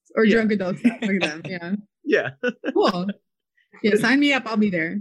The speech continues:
Speaker 1: <laughs>
Speaker 2: And it's, it's interesting because, um, last week we had a guest on, um, where he traveled across the world, but he took modes of transportation that was trains, uh, buses, taxis.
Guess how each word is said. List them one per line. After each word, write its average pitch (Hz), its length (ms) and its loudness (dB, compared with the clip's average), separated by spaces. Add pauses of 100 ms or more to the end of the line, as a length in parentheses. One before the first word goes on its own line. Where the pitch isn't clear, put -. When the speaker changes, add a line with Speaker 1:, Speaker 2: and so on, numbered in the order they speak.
(100)
Speaker 1:
<laughs> - 120 -18
Speaker 2:
And 262 560 2
it's, - 160 2 (300)
it's 196 140 -4
interesting 190 380 -4
because, 143 520 -2
um, 117 360 -6
last 127 440 -6
week 120 180 -6
we 123 100 -10
had 120 140 -6
a 107 60 -8
guest 104 340 -10
on, 101 320 -12 (380)
um, 107 480 -8 (260)
where 123 140 -4
he 139 160 -10
traveled 120 340 -6
across 113 300 -12
the 120 80 -16
world, 110 340 -12
but 113 160 -10
he 139 160 -10
took 135 260 -8
modes 113 320 -8
of - 120 -20
transportation 113 640 -10
that 101 180 -6
was 104 220 -12 (340)
trains, 113 800 -6 (400)
uh, 104 240 -4 (240)
buses, 110 640 -6
taxis. 104 640 -8